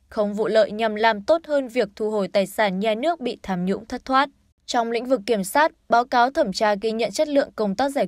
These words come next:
quyết, xét xử các loại án được chú trọng. Việc giải quyết đơn đề nghị giám đốc thẩm, tái thẩm có chuyển biến, tiến độ và chất lượng giải quyết được nâng cao. Theo đó, hạn chế trong lĩnh vực này được đề cập là một số trường hợp phải đình chỉ điều tra bị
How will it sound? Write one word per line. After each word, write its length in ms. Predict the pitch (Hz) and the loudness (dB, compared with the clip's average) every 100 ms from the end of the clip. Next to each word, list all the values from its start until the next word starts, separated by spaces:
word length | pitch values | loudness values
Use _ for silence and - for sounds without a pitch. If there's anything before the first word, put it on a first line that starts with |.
| - | 2
quyết, 200 | 302 330 | 2 2
xét 280 | _ - 262 | _ -8 -8
xử 240 | - 240 - | -4 -4 -2
các 120 | 254 | -2
loại 160 | 277 - | 0 0
án 260 | 208 208 | -2 0
được 160 | 247 202 | -2 -4
chú 160 | - 190 | -6 -2
trọng. 260 | 269 247 - _ _ _ - | 2 2 0 _ _ _ -2
Việc 160 | 277 | -2
giải 160 | - 220 | 2 0
quyết 260 | 311 330 240 | 0 -4 -2
đơn 220 | 233 226 | -2 0
đề 120 | 214 | 0
nghị 220 | 226 233 | 0 -4
giám 260 | 196 233 254 | 0 0 0
đốc 120 | 330 | -2
thẩm, 240 | 294 240 170 - - | 0 0 0 -6 -2
tái 180 | 247 | 0
thẩm 280 | 269 320 190 | 2 0 0
có 220 | - 196 196 | -2 -2 -2
chuyển 220 | 277 190 | -4 0
biến, 280 | 196 196 - - | 0 0 -6 -2
tiến 180 | 262 285 | -2 4
độ 220 | 330 - | 2 2
và 180 | 202 175 | -2 -4
chất 220 | 233 269 | -6 -4
lượng 220 | 254 - | -4 -4
giải 220 | 190 196 - | -4 -4 0
quyết 120 | 269 | -2
được 160 | 262 175 | -2 -2
nâng 200 | 196 202 | -2 0
cao. 360 | 220 220 196 - _ _ - | 2 4 2 -4 _ _ -4
Theo 160 | 269 | 0
đó, 380 | 233 214 220 277 | 4 4 4 2
hạn 220 | - 285 240 | -2 -2 0
chế 260 | 262 233 | 0 0
trong 200 | 269 311 | 0 -2
lĩnh 160 | 302 294 | -2 -2
vực 160 | 320 | -2
này 220 | 240 247 226 | 0 0 2
được 220 | 240 - | -2 0
đề 180 | 254 254 | -2 0
cập 280 | 277 - | 0 0
là 160 | 254 254 | 0 0
một 160 | 254 262 | 0 -4
số 280 | - 247 | -2 -2
trường 200 | 262 311 | 0 -2
hợp 180 | 233 202 | 0 0
phải 280 | - 226 185 | 0 -2 0
đình 220 | 185 202 196 | 0 -2 -2
chỉ 180 | 226 | -2
điều 160 | 190 196 | -2 -2
tra 240 | - 233 | 0 0
bị 160 | 214 | 0